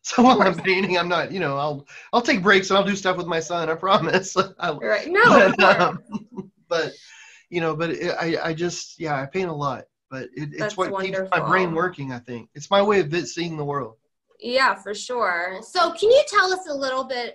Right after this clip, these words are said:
Speaker 2: about, um, the process of your painting, um, and how you do paint? Um,
Speaker 1: Yes. Yeah, that's a good question, probably, 'cause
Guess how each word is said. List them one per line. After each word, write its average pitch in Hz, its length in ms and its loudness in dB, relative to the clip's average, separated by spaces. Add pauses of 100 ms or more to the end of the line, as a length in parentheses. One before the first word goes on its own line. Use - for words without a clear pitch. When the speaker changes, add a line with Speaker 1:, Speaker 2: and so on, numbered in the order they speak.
Speaker 2:
about, 196 500 -4 (200)
um, 185 500 -14 (260)
the 220 80 -6
process 226 580 2 (100)
of 226 100 -12
your 226 300 -4
painting, 226 640 -6 (140)
um, 175 380 -10
and 196 120 -16
how 190 220 -4
you 190 200 -10
do 180 200 -10 (160)
paint? 196 380 -8 (160)
Um, 165 500 -6
Speaker 1:
Yes. 240 500 -6 (920)
Yeah, 240 180 2
that's 233 220 2
a 240 40 0
good 226 200 2
question, 214 440 0
probably, 180 320 4
'cause 160 240 -4